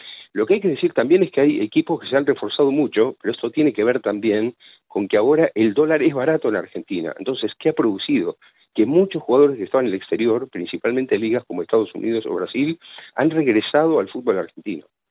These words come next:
Eh, por ejemplo, hay algunos pases que son muy llamativos. Por ejemplo, el del arquero Keylor Navas, el costarricense, que hace poco lo veíamos en el Real Madrid o en el P S G, en Newell's Old Boys de Rosario.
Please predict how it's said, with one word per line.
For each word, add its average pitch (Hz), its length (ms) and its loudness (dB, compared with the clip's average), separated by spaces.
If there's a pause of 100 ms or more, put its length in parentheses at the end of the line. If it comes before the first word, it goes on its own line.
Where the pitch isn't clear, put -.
(600)
Eh, 101 180 0
por 110 200 0
ejemplo, 143 260 0 (160)
hay 123 120 2
algunos 147 300 0
pases 139 300 -6
que - 80 -8
son 120 200 -2
muy 135 180 -2
llamativos. 87 640 -4 (280)
Por 92 140 -2
ejemplo, 151 420 2
el 104 160 0
del 104 220 2 (120)
arquero 147 480 2
Keylor 170 440 4
Navas, 147 340 0
el 85 120 -4
costarricense, 95 680 -4
que 95 60 -2
hace 87 180 -4
poco 131 240 0
lo 90 100 4
veíamos 117 420 0 (200)
en 87 120 -4
el 90 60 0
Real 113 200 2
Madrid 107 220 2
o - 40 6
en 87 60 0
el 87 40 -6
P - 100 -8
S 85 200 -16
G, 170 180 2
en 104 140 2
Newell's 180 260 -2
Old 107 100 2
Boys 160 160 4
de - 60 2
Rosario. 85 540 -6